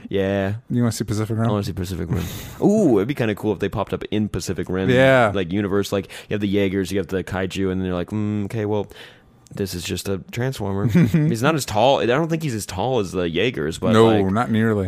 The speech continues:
Speaker 1: you can get one of the big ones, like Devastator or something
Speaker 2: Yeah.
Speaker 1: like that. It'd be cool.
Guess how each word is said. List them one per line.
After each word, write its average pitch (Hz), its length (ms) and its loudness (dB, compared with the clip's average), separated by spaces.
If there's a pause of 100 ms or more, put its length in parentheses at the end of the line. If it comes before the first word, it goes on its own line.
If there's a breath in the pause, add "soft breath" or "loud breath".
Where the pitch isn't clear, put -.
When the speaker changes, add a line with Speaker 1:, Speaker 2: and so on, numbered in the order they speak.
Speaker 1:
you 123 100 4
can 147 100 4
get 143 140 4
one 117 100 0
of 110 40 0
the 104 80 0
big 90 160 0
ones, 87 200 -2
like 85 160 -4
Devastator 76 600 -4
or 82 60 -4
something 107 220 -2
Speaker 2:
Yeah. 101 100 0
Speaker 1:
like 95 80 -2
that. 80 200 -2
It'd 92 140 -8
be 82 100 -6
cool. 78 320 -6